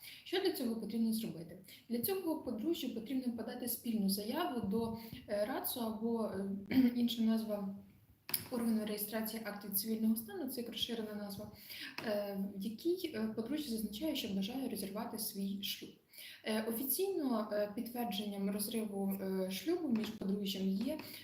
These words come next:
е, саме <clears throat> його, е, реєстрація його розірвання, яка відбувається через тридцять днів після подачі подружжям заяви про розірвання шлюбу.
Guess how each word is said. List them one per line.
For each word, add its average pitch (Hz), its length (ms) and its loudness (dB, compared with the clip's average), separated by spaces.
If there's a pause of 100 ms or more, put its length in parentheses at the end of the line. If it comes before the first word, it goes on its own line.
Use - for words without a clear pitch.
(100)
е, 202 140 0
саме 220 680 2 (520)
<clears throat> - 560 -8
його, 240 640 2
е, 208 380 0 (100)
реєстрація 226 580 0
його 202 240 -2
розірвання, - 580 -4 (260)
яка 330 240 -2
відбувається 240 560 -2
через 202 260 -2
тридцять 226 360 -4
днів 285 240 2
після 220 260 -2
подачі 214 680 0
подружжям 220 500 0
заяви 196 420 -2
про 185 120 -6
розірвання 190 480 -6
шлюбу. - 300 -8